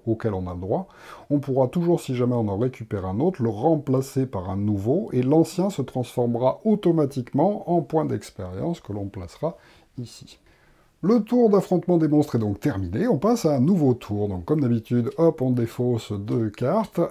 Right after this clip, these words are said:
avant de faire notre action. Donc soit explorer, si on explore, on remplacera seulement une carte, puisqu'il n'y a qu'un emplacement libre,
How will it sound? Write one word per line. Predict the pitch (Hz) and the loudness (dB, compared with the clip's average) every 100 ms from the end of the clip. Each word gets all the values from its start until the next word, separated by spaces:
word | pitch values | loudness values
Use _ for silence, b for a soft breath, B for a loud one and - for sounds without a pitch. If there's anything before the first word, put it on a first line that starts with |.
| - | -2
avant | 139 123 139 175 | -2 0 2 2
de | 151 135 147 135 | 2 0 0 -4
faire | - 113 147 | -4 -4 -2
notre | 107 113 - | -4 -6 -8
action. | 92 - - 151 240 | -12 -12 -4 -2 0
Donc | 139 107 | -2 -4
soit | - - 185 - | -6 2 2 2
explorer, | 185 180 - - 131 127 127 226 269 | -4 -4 -8 -2 2 2 2 0 0
si | - 208 | -2 0
on | 175 | 2
explore, | 170 156 - 170 160 | 0 -2 -2 4 4
on | 120 113 | 4 -2
remplacera | 120 123 127 - 131 127 | -2 0 -2 -2 -4 -4
seulement | 131 - 170 165 160 - | -4 -2 0 2 0 0
une | 254 233 | 2 2
carte, | 185 131 147 240 | 2 2 2 0
puisqu'il | - 139 - 127 | -4 -8 -4 -4
n'y | 127 | -2
a | 131 | -2
qu'un | - 156 | 0 2
emplacement | 127 120 117 - 113 107 | 0 -2 -4 -4 -4 -2
libre, | 104 127 226 214 | -2 -2 0 -2